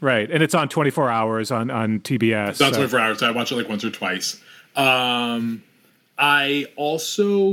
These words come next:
Speaker 2: really enjoy, um,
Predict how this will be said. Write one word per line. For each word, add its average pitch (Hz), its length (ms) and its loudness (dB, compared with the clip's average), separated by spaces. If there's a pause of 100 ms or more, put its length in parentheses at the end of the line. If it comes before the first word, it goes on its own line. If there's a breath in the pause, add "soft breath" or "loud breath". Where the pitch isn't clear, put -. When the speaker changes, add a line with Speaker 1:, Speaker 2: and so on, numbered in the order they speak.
(160)
Speaker 2:
really 147 440 0
enjoy, 113 1080 -2 (600 loud breath)
um, 107 680 -4